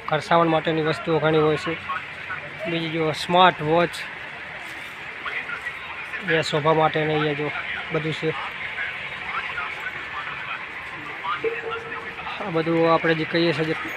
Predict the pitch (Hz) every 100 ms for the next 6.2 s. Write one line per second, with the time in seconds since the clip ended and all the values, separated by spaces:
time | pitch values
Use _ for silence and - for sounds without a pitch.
0 | - 180 170 170 165 - - 185 190 190
1 | 175 185 185 180 175 - 185 180 - 208
2 | 233 214 190 180 180 180 - - - 202
3 | 180 190 175 - 180 180 180 - - -
4 | - - 196 190 185 175 180 180 170 165
5 | 170 175 165 180 180 170 175 170 165 165
6 | 165